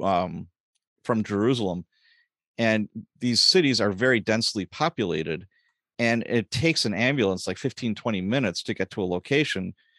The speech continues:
Whereas these motorcycle ambulances that have all the equipment that an ambulance has,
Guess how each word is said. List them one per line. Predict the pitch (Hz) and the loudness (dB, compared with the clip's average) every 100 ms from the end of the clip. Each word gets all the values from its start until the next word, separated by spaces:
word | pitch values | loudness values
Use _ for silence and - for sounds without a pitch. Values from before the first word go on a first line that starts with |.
| _ _ | _ _
Whereas | 123 123 113 | 4 4 4
these | 113 95 101 | 0 0 0
motorcycle | 101 117 214 156 101 92 92 - | 4 4 4 4 2 2 -2 -2
ambulances | 92 92 95 90 - 95 95 - | -4 -2 -2 -2 -2 -2 -4 0
that | 113 113 | 0 2
have | 143 139 | 0 0
all | - 175 | 2 2
the | 277 269 | 2 0
equipment | - 254 202 104 76 _ _ _ - | 2 2 4 0 -4 _ _ _ 2
that | 127 123 | 4 6
an | 117 | 4
ambulance | 160 151 113 - | 4 4 2 4
has, | 107 107 | 2 2